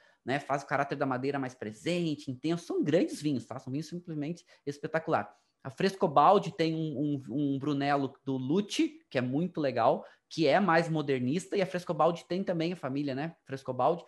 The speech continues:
Tem um outro que se chama Castel Giocondo, que é um Brunello mais tradicionalista. Incríveis também, grandes vinhos, grandes Brunelos, vale muito a pena. Quem começou, quem inventou o conceito de Brunello, o boom de Brunello,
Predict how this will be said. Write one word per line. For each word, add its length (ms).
Tem 180
um 120
outro 320
que 60
se 60
chama 180
Castel 440
Giocondo, 640
que 180
é 80
um 400
Brunello 440
mais 300
tradicionalista. 960
Incríveis 640
também, 340
grandes 440
vinhos, 260
grandes 340
Brunelos, 480
vale 160
muito 200
a 60
pena. 240
Quem 140
começou, 480
quem 240
inventou 540
o 40
conceito 440
de 80
Brunello, 480
o 40
boom 380
de 100
Brunello, 600